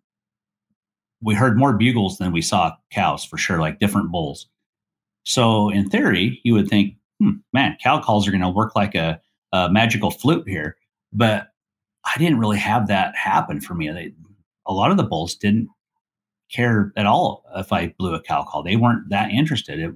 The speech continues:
they were all about a bugle. Um, so you just have to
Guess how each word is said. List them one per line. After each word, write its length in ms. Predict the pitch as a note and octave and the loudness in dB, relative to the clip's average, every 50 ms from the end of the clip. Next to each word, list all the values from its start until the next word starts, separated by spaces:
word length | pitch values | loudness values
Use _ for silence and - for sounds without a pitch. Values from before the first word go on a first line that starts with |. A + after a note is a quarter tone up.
| - _ - | -12 _ -4
they 80 | G2+ G#2 | 0 0
were 160 | G#2 G2+ G2+ | 2 2 4
all 140 | A2 B2 B2 | 4 4 4
about 320 | G#2+ G2+ G#2+ A2+ B2 F#2+ | 2 2 2 2 0 -2
a 100 | G2+ G2 | -2 0
bugle. 340 | F2+ A2+ C#3+ F3+ A2+ G#2 - - - _ _ _ _ _ _ _ _ _ _ - | 2 2 2 2 2 0 -4 -8 -14 _ _ _ _ _ _ _ _ _ _ -2
Um, 540 | G2 G2+ G2+ G2+ G2 F#2+ F#2 F2 D#2+ - - _ _ _ _ _ _ _ _ _ - | 0 2 2 2 2 2 0 0 -2 -6 -8 _ _ _ _ _ _ _ _ _ -4
so 120 | - C#3 | 0 2
you 140 | C3 B2 C3 D3+ | 4 4 4 2
just 120 | D#3+ D#3+ | 2 2
have 160 | F3+ F3+ F3 | 2 2 2
to 160 | - A#2+ A2 | 2 0 0